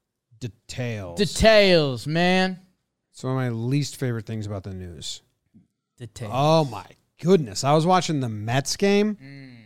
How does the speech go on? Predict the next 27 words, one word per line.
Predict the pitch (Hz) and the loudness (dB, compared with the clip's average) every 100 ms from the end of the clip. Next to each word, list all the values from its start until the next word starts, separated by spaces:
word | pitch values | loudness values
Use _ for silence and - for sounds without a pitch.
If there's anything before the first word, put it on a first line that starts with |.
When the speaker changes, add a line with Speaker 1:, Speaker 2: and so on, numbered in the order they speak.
| 101 | _
Speaker 1:
which | 147 147 | -8 -6
was | 139 | -6
on | 147 117 - | -6 -8 -6
Pix | - 170 - 165 | -4 -2 -4 -2
eleven. | 139 120 127 139 190 214 196 | -2 -2 0 2 0 0 -8
Speaker 2:
Yes. | 110 - - - - - _ _ _ _ _ _ _ _ _ _ | -20 -20 -20 -18 -20 -20 _ _ _ _ _ _ _ _ _ _
Speaker 1:
And | 156 165 | -6 -2
then | 180 | 0
the | 175 | 0
news | 156 156 185 269 285 - | 0 0 4 6 6 2
came | - 277 277 | 0 2 4
on | 285 277 | 2 2
afterwards. | 277 277 277 294 302 269 - - | 2 0 -2 0 2 0 -4 -8
Speaker 2:
Yeah. | 117 110 104 _ _ _ _ _ _ _ _ _ - | -14 -14 -16 _ _ _ _ _ _ _ _ _ 4
Speaker 1:
Awful. | 320 302 180 - 110 - | 8 8 6 -2 -6 -8
Speaker 2:
Yeah. | 113 110 95 - - - - - _ _ _ _ | -6 -4 -4 -10 -12 -10 -12 -16 _ _ _ _
Speaker 1:
Awful. | - 330 254 - 135 - | 8 8 8 4 -4 -6
Speaker 2:
No, | 107 101 | -8 -8
it's | 98 - | -8 4
Speaker 1:
Opened | 269 285 294 285 | 6 8 6 6
Speaker 2:
crazy. | 285 | 2
Speaker 1:
up | 240 | 4
with | 208 - | 4 2
three | - - 208 262 294 285 | -6 0 4 6 6 4
child | - - 247 240 233 190 | 2 4 4 6 4 6
murders. | 202 175 107 - - | 6 6 0 -6 -6
Speaker 2:
Yeah. | 110 101 | -8 -10